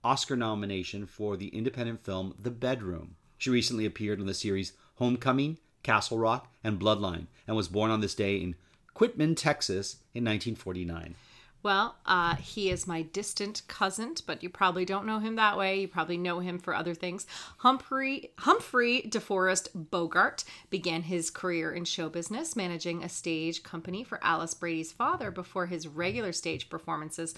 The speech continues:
Speaker 2: led to his landing a contract with Fox Studio,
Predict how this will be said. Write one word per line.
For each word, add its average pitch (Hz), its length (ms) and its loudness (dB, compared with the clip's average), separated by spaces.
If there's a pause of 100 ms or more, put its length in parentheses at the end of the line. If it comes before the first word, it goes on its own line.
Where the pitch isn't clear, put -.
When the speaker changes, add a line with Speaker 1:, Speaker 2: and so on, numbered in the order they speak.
(300)
Speaker 2:
led 190 160 2
to 185 80 -6
his 247 260 -2
landing 156 320 -2
a 143 60 -10
contract 151 560 -6
with 151 100 -10
Fox - 380 -4
Studio, 156 500 -4